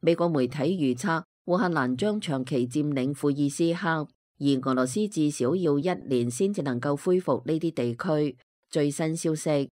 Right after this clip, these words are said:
烏軍已經攻佔庫爾斯克核電站。與此同時，烏軍仲俘虜咗大批俄軍士兵，好多俄兵係揸住機會主動投降㗎，因為獲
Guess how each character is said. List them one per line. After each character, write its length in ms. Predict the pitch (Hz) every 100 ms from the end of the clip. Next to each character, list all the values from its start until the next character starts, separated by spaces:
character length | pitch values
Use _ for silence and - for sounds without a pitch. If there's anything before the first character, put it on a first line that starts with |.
| _ _
烏 140 | 185
軍 180 | 185 196
已 120 | 175
經 260 | 147 185 185
攻 260 | 190 190 190
佔 300 | - 143 139
庫 220 | - 143
爾 120 | 147
斯 180 | 143 175
克 180 | 190 185
核 200 | 160 123
電 340 | 135 127 131
站。 380 | 127 123 117 110 - _ _
與 140 | 151
此 160 | 160 160
同 240 | 165 127
時， 280 | 123 127 113 117 _ -
烏 200 | 202 202
軍 240 | 208 202
仲 240 | 202 135 127
俘 160 | 190
虜 140 | 180 147
咗 200 | 113 147
大 200 | 147 131
批 260 | 147 180 175
俄 160 | 127
軍 180 | 127 165
士 240 | 165 139 127
兵， 400 | 139 156 156 127 _ _ _
好 160 | 147
多 80 | 165
俄 240 | 190 156 127
兵 220 | 180 190
係 280 | 190 123 123
揸 220 | 185 185
住 100 | 135
機 200 | 170 175
會 220 | 156 117
主 180 | - 135
動 220 | 160 127
投 220 | 131 127
降 260 | 120 113 117
㗎， 340 | 139 131 123 123 _ _
因 200 | 190 208
為 220 | 185 139
獲 180 | 131 139